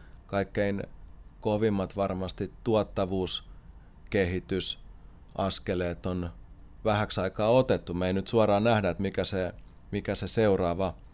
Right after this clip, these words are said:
olisi. Elikkä se, mikä sitä talouskasvua on monesti niin kuin kiihdyttänyt, niin on se, että me ollaan siellä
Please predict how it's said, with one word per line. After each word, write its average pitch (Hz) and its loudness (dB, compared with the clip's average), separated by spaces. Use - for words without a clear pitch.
olisi. 110 4
Elikkä 90 -2
se, - -6
mikä 90 -4
sitä 98 -4
talouskasvua 92 0
on 90 -4
monesti 95 -4
niin 92 -8
kuin 95 -8
kiihdyttänyt, 92 -4
niin 95 -4
on 92 -6
se, 104 -2
että 90 -8
me 90 -8
ollaan 90 -6
siellä 98 -4